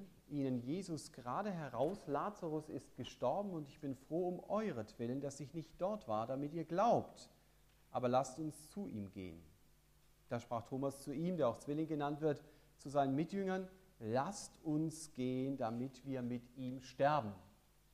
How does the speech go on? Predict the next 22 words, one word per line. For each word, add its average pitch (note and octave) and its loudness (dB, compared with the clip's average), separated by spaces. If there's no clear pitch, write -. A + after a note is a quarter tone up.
Das A#2 -12
war B2 4
so B2 -4
der A#2+ 2
Grundoptimismus, C#3 2
den C#3 0
mein C3 4
Namensvetter C3 2
hier A#2 -2
hatte. E3 0
Und C#3 2
dann E3+ 4
noch F3 2
der B2+ 6
Vers, B2 2
jetzt B2+ -10
muss D3 -6
ich C3+ -14
ihn B2+ -4
selber C3 0
mal A#2 0
suchen, F#3 -2